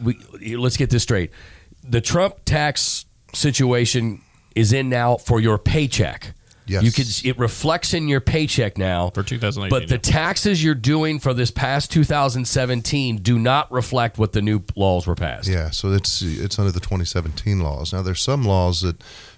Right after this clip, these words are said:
Speaker 2: uh, had affected twenty seventeen transactions, but it, yeah, this, this, w-, the, you know, the Trump bill went into place December twenty-second,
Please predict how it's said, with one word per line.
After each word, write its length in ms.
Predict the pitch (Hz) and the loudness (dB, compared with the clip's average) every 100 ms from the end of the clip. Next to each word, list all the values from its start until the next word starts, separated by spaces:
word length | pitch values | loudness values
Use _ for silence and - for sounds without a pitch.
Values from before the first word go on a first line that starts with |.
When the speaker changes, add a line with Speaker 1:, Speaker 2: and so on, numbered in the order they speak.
| - | -4
Speaker 2:
uh, 260 | 98 87 | 0 2
had 220 | 76 95 92 | 2 2 2
affected 720 | 87 87 82 87 82 - - | 0 -2 -2 -2 -4 -6 -8
twenty 220 | - 90 | -2 0
seventeen 540 | - 87 87 - 87 | 0 -2 -2 -2 -2
transactions, 760 | 82 87 90 78 65 - - - - - - - | 0 -2 0 -2 -4 -8 -10 -12 -16 -20 -18 -2
but 160 | 95 | 2
it, 100 | 92 - - | 2 -2 -2
yeah, 160 | 131 | 0
this, 260 | 90 104 - | 0 0 0
this, 240 | 113 - - - - - - | -2 -4 -8 -20 -20 -20 -18
w-, 200 | 104 101 | -12 -12
the, 160 | 107 101 | -6 -2
you 80 | 104 | -2
know, 100 | 87 | -2
the 80 | |
Trump 380 | 80 - 139 92 | -4 -2 -2 -2
bill 320 | 110 120 104 | 0 0 0
went 140 | 92 98 | 0 -2
into 200 | 95 85 | -2 -4
place 380 | - 110 107 - | -6 -4 -4 -4
December 340 | 92 - 95 | -6 -6 -8
twenty-second, 600 | - 98 78 - 90 - | -6 -8 -4 -2 -4 -6